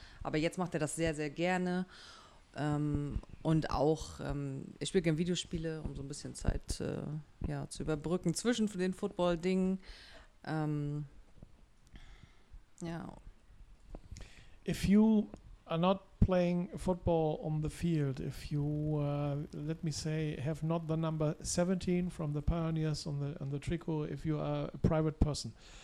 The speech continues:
Speaker 2: um, what kind of football games you are looking? Wenn er nicht, äh, die Nummer siebzehn der Pioneers ist, wenn er nicht, äh, auf dem Feld steht, äh, welche Footballspiele guckt er sich an?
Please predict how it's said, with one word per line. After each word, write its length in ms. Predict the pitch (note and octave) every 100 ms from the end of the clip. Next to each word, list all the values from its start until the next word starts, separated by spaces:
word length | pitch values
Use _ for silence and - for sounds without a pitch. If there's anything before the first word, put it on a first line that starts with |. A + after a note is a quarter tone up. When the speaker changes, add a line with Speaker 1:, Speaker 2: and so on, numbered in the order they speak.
| - - - - -
Speaker 2:
um, 400 | D#3 D#3 D3+ -
what 260 | F3 E3+ E3+
kind 360 | F3+ F3+ F3 F3+
of 220 | D3+ - -
football 520 | - G#3 - F3 D#3
games 500 | C#3+ D#3 D3 C#3 -
you 200 | D3 D3+
are 80 | C#3
looking? 480 | C3+ B2+ B2+ A#2+ B2 - - - - -
Wenn 120 | D3+
er 80 | D3+
nicht, 320 | E3 F3+ -
äh, 140 | A3 E3
die 160 | D3+
Nummer 240 | D#3+ E3+ D#3+
siebzehn 360 | E3 F#3 F3+
der 100 | E3
Pioneers 580 | D3 E3 E3+ D3 C3+ -
ist, 240 | - B2+ C#3+
wenn 120 | C#3
er 120 | C#3
nicht, 360 | D#3 - - -
äh, 280 | D3+ D3+
auf 160 | D3 C#3+
dem 160 | E3 C#3+
Feld 280 | D#3+ D#3
steht, 320 | D3 - B2+ D3+
äh, 40 | D3+ - - - -
welche 360 | F3 D#3 E3 E3+
Footballspiele 1040 | - F#3 - D#3+ D3+ - - D3+ D3 C#3+ -
guckt 240 | D#3 -
er 100 | D#3+
sich 220 | C3+ C3
an? 160 | C3+ B2